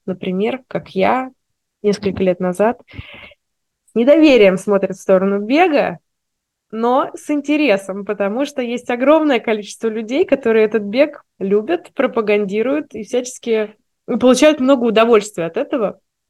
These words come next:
То есть, правда, я всегда смотрела в сторону беговых комьюнити, думала, «Блин, класс, ребята и находят, э, общение по интересам, и создают себе совместный досуг, и, правда, как ты сказала,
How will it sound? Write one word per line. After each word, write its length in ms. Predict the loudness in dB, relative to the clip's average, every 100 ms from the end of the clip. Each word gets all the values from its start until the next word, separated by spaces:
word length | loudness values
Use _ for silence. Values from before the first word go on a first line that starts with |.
| _ -12
То 80 | -12
есть, 140 | -4
правда, 320 | 0 0 0
я 140 | -2 -4
всегда 300 | -6 -6 -4
смотрела 420 | -4 -2 -2 -2
в 40 |
сторону 320 | -4 -6 -4
беговых 360 | -4 -2 -2 -2
комьюнити, 480 | -4 -4 -4 -6 -6
думала, 280 | -6 -4 -4
«Блин, 260 | -6 -6
класс, 320 | -4 -4 -4 -18 -20 -20 _ _ -4
ребята 640 | 0 2 2 2 0 0 -6 _ _ _ _
и 80 | -4
находят, 640 | -4 0 -2 -2 -8 _ -10
э, 40 |
общение 840 | -8 -8 -6 -6 0 2 4 2
по 200 | 2 0
интересам, 840 | 2 0 2 2 0 -4 -2 -2
и 520 | -6 -10 -6 -4 -2 -4
создают 480 | -4 -2 0 0
себе 200 | -2 -8
совместный 520 | -4 -4 -2 -4 -6 -6
досуг, 520 | -6 -6 -6 -6 -10
и, 120 | -14
правда, 360 | -4 -4 -2 -6
как 180 | -6
ты 100 | -8
сказала, 640 | -8 -6 -2 2 2 0